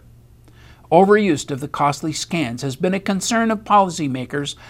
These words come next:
for the past few years, prompting cuts in Medicare reimbursement. A report last year by the National Council on Radiation Protection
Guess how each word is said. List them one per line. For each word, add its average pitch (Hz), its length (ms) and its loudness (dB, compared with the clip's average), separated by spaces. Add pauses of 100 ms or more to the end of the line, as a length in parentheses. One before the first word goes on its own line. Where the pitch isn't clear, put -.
(160)
for - 80 -4
the 208 100 4
past 208 340 0
few 214 120 -2
years, 196 420 -2 (240)
prompting 220 520 2
cuts - 440 4
in 170 160 -4
Medicare 185 480 2
reimbursement. 170 640 0 (920)
A 165 80 2
report 202 420 6
last 202 400 6
year 202 320 2
by 147 160 2
the 156 120 -2
National 202 440 -2
Council 202 540 -2
on 151 240 2
Radiation 185 580 0
Protection 127 640 -8